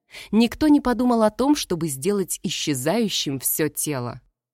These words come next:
«И как же, — вопрошали они, — мы могли не предусмотреть настолько очевидную возможность?» Честно говоря, создатели игры Генри Джексон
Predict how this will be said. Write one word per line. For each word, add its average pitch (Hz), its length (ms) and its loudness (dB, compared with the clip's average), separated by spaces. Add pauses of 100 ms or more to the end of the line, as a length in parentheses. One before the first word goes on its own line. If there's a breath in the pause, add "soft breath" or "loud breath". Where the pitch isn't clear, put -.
(320)
«И 202 160 2
как 269 320 0
же, — 147 340 -4
вопрошали 156 640 -2
они, — 156 300 0
мы 160 180 2
могли 147 420 -2
не 196 140 0
предусмотреть 185 760 -2
настолько 160 500 -4
очевидную 165 540 -2
возможность?» 214 800 -4 (840)
Честно 269 340 -2
говоря, 233 320 0
создатели 190 640 -2
игры 185 320 0
Генри 151 440 0
Джексон 160 580 -4